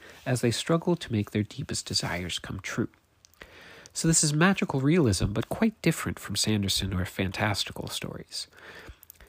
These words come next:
In this world, wishes can be bought and come true, but there are different degrees of wishes. Third-class wishes,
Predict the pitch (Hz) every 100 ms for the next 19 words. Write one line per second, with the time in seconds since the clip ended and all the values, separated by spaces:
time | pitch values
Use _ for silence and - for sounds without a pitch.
0 | _ - 147 175 - 139 131 135 123 120
1 | - 120 143 147 107 104 104 - 107 -
2 | 240 160 117 - 127 127 220 - 214 165
3 | - - 110 98 107 135 180 - - -
4 | - - - - - - - 202 - 127
5 | 101 - 104 - 92 - -